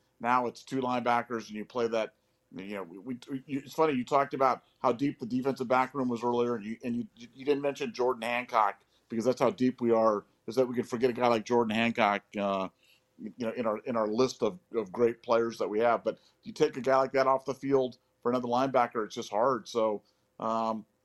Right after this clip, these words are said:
I, I, I, I hope C J Hicks pops off. I hope Sonny Styles pops off, 'cause we're gonna need him. You know, given Cody Simon's injury history,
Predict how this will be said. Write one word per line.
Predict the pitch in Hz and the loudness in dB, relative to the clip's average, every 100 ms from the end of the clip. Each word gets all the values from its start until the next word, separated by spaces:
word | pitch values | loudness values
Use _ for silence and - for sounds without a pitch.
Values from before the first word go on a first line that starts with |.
| _ _ - | _ _ 0
I, | 113 - - | 0 0 -4
I, | 98 107 - | -4 -4 -6
I, | - 127 - | -2 0 4
I | 139 | 2
hope | 156 190 196 | 4 0 0
C | 180 | 0
J | 170 165 | 2 4
Hicks | 151 151 | 2 -2
pops | - 156 147 - | 0 0 0 2
off. | 151 143 139 _ _ | 2 2 -2 _ _
I | - | 0
hope | 123 143 | 0 2
Sonny | - 147 | -2 -4
Styles | 135 147 135 | -2 -2 0
pops | 143 135 - | 0 -2 0
off, | 110 127 _ _ - | 0 0 _ _ -4
'cause | 120 110 | -4 -2
we're | 139 | -2
gonna | 139 | 0
need | 131 139 | 0 0
him. | 101 87 | -2 -6
You | - | -8
know, | 107 98 - | -6 -6 -10
given | 101 135 139 | 0 0 2
Cody | 147 143 | 0 0
Simon's | 135 151 139 107 | 0 0 0 0
injury | 123 123 139 | -2 -2 0
history, | 135 139 - 151 143 139 | 2 0 0 -4 -2 -6